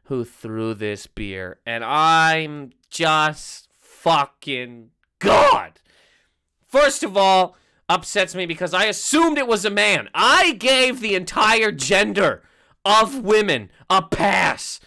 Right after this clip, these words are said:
I went, "Absolutely no fucking way. There's just no way."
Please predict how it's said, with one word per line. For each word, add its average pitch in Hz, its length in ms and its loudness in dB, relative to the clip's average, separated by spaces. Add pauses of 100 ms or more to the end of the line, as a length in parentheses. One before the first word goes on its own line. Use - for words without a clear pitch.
(140)
I 214 160 4
went, 196 300 0
"Absolutely 180 1000 0
no 139 400 0
fucking 139 680 0
way. 127 380 2 (260)
There's 277 240 0
just 254 460 -2
no 202 280 4
way." 170 440 0